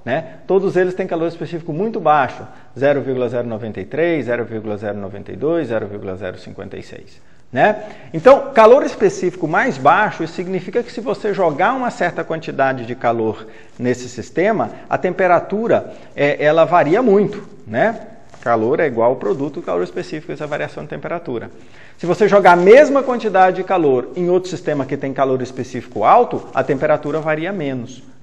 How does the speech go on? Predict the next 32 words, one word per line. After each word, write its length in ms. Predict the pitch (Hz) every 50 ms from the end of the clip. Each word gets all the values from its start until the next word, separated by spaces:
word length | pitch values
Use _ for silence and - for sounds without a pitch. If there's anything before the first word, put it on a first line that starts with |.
| -
né? 460 | 110 120 151 202 233 - - - - -
Então, 220 | - 165 160 247 262
se 80 | 262
a 40 | 311
gente 200 | 233 285 294 254
pegar, 300 | - 254 226 196 202 202
por 160 | 202 220 202
exemplo, 480 | 185 175 143 165 160 156 - 202 170 139
água, 580 | 139 175 226 262 240 170 139 117 98 92 - - - - - -
tá? 480 | 135 139 170 208 208 - - - - -
E 260 | - 165 165 160 156 139
fizer 340 | - - 151 135 160 165
um, 80 | 160 156 - - -
colo-, 220 | - 165 151 147 147
colocar 340 | - 165 160 151 147 170
uma 160 | 156 147 135 123
certa 320 | - 202 226 254 - 247
quantidade 600 | - 240 208 202 185 147 147 143 147 139 131 135
de, 40 | 131
de 140 | 104 123 120
calor, 500 | - 127 110 120 160 220 247 220 - - - - -
eu 60 | 143
tenho 160 | 147 202 208 202
que 60 | -
colocar 360 | 208 220 214 208 - 220 226
muito 560 | 214 190 208 262 339 381 381 370 370 349 285
mais, 460 | 254 208 170 170 170 185 190 170 139
digamos 380 | 135 135 123 139 139 135 131 123
assim, 260 | 131 120 - 147 131
quantidade 500 | 120 143 135 131 139 127 123 120 120 113
de 80 | 120 131
calor 460 | - 175 170 156 175 214 233 - -